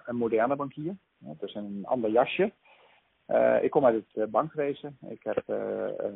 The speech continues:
ruim, eh, dertig jaar, eh, bij, eh, de Rabobank, eh, groep, eh, eh, gewerkt en, eh, daar heb ik het financieringsvak, eh, vooral uitgeoefend. Ehm, daarnaast was ik, eh, sinds een, eh, inmiddels een jaar of zeven nu,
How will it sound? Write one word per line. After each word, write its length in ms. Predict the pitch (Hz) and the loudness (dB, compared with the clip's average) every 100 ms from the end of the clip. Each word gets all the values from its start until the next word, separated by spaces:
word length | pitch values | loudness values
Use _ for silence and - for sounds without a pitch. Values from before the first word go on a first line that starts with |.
| 101 | -6
ruim, 280 | 107 104 101 | -4 -4 -6
eh, 140 | 101 | -4
dertig 280 | 110 98 104 | -2 -4 -4
jaar, 380 | 104 101 98 98 | -4 -2 -2 -4
eh, 120 | - 104 101 101 101 101 101 - | -8 -10 -10 -12 -10 -10 -10 -12
bij, 460 | - 104 101 98 - | -10 -8 -6 -8 -8
eh, 140 | 101 98 | -10 -8
de 100 | 107 | -4
Rabobank, 500 | 98 98 101 98 - | -2 -2 -2 -2 -4
eh, 80 | 104 95 | -6 -6
groep, 280 | - 113 - | -4 -6 -6
eh, 100 | 104 | -12
eh, 60 | 104 104 - 104 101 | -12 -16 -16 -16 -16
gewerkt 500 | - 107 98 98 - - - - | -4 -2 -2 -4 -14 -16 -14 -10
en, 240 | 95 92 | -8 -8
eh, 80 | - 107 | -8 0
daar 200 | 110 104 | 2 2
heb 140 | 107 | -2
ik 100 | - | -6
het 100 | - - | -10 -10
financieringsvak, 920 | - 107 95 135 131 120 - 113 - | -6 -6 -4 -2 -2 -2 2 2 2
eh, 320 | - 107 104 101 - | 0 2 2 0 -4
vooral 480 | 104 - 107 104 | -12 -4 0 2
uitgeoefend. 600 | 104 101 - 104 107 180 - _ _ _ _ _ _ _ | 0 -2 -6 -6 -6 -8 -12 _ _ _ _ _ _ _
Ehm, 420 | - 107 104 101 98 98 98 | -6 -2 -2 -2 -4 -6 -8
daarnaast 640 | - 120 113 117 151 - | -2 4 6 6 4 4
was 240 | 127 120 120 | 4 4 2
ik, 200 | 110 _ | -2 _
eh, 640 | 113 107 107 104 104 107 104 | 2 4 4 4 4 4 2
sinds 340 | - 117 - | -2 -12 -10
een, 260 | 107 104 101 | -8 -6 -4
eh, 160 | 101 98 | -4 -4
inmiddels 440 | 113 113 107 - | -2 0 -2 -6
een 100 | 104 | -6
jaar 220 | 104 98 | -6 -4
of 100 | 98 | -6
zeven 440 | - 120 - 107 104 | 0 0 0 -4 -4
nu, 260 | 104 101 | -6 -8